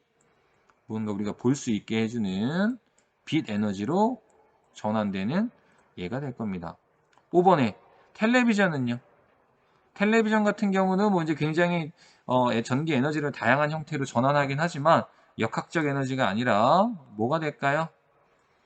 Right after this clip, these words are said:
화면을 볼 수 있는 것은 빛 에너지가 될 거고요. 그 다음에 여기다가 굳이 추가 하나 더 하자면 뭐가 있지요? 우리가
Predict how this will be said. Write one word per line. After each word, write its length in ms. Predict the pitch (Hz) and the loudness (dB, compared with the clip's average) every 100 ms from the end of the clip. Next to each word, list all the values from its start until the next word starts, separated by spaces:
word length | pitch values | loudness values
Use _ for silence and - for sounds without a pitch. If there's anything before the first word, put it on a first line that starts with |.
| _ _ - | _ _ 2
화면을 520 | 208 220 220 214 202 | 4 6 4 4 4
볼 180 | 165 165 | 4 4
수 180 | - 185 | 2 0
있는 380 | 160 151 151 | 0 -2 0
것은 1000 | 147 127 - _ _ - - 196 220 285 - _ _ _ _ _ - | 2 2 0 _ _ -14 -2 2 2 2 -4 _ _ _ _ _ -2
빛 200 | 202 220 | 2 4
에너지가 400 | 208 175 156 143 | 4 4 2 0
될 160 | 110 | -2
거고요. 840 | 95 113 113 95 95 123 180 226 233 | -2 -2 -2 0 2 2 4 2 -2
그 80 | |
다음에 220 | 226 135 131 | -2 0 0
여기다가 300 | 131 139 135 | -2 -2 -4
굳이 280 | - 131 | -6 -6
추가 340 | 143 - 175 170 | -8 -6 0 0
하나 200 | 170 165 | 2 -2
더 100 | 156 | -4
하자면 560 | 160 180 185 214 269 - _ _ _ _ _ _ _ _ - | -4 -2 2 2 2 -2 _ _ _ _ _ _ _ _ -6
뭐가 260 | 127 160 | -4 -2
있지요? 360 | 151 - 190 240 | -4 -6 -6 -4
우리가 380 | 139 143 147 147 | -4 0 0 0